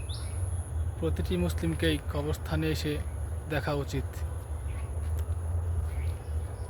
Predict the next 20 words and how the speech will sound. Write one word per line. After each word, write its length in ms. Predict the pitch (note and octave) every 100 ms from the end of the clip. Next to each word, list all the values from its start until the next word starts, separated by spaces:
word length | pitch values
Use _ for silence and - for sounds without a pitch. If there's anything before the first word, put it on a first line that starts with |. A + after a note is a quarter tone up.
| - - - - - -
মৃত্যুর 320 | D#3+ D#3+ E3+ C#3+
পর 120 | E3+ D#3
প্রতিটি 260 | E3 - E3 D#3+
মানুষই 300 | D#3 - C#3+ -
তিন 120 | D#3
হাত, 120 | D3+ - -
সাড়ে 180 | D#3 D3+
তিন 100 | D#3
হাত 120 | D3 - - - -
জমির 240 | D#3+ D#3+ D#3
নিচে 160 | E3 -
শয়িত 280 | D#3 D#3 - -
হয়, 180 | B2+ - - - - - - -
অথচ 200 | - - D#3
আমরা 140 | D3+ D3
মাটির 240 | D3 D#3 D#3
উপরে 160 | D3+ D3+ -
কত 120 | D#3 C#3
বড়াই 240 | C#3+ C3 -
করি, 160 | C3